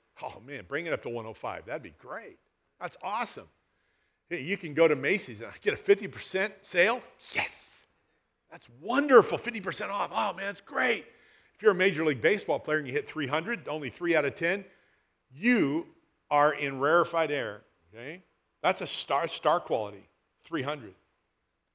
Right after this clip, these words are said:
Ten percent isn't even bad when it's Wells Fargo and they're giving me ten percent on my money. Boy, wouldn't we all take ten percent on our money right now when we're getting point zero zero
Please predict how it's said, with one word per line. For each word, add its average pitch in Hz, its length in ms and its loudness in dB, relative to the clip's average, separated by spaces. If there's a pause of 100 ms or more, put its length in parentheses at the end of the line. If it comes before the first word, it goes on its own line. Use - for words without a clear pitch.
(380)
Ten 302 220 6
percent 311 420 6
isn't 226 260 6
even 185 260 4
bad 131 380 8 (800)
when 226 160 10
it's 165 180 6
Wells 196 340 10
Fargo 220 580 10 (180)
and 196 100 4
they're 185 80 6
giving 180 220 6
me 180 80 2
ten 220 200 6
percent 180 300 4
on 160 80 4
my 156 120 4
money. 277 360 6 (1300)
Boy, 233 260 10
wouldn't 214 340 4
we 208 140 4
all 196 180 10
take 196 280 2
ten 190 180 -2
percent 175 380 -2
on 147 120 0
our 131 140 2
money 247 340 6
right 127 260 2
now 98 200 -10 (380)
when 180 140 2
we're 165 100 4
getting 147 320 2
point 151 420 -4
zero 127 460 0
zero 117 420 -6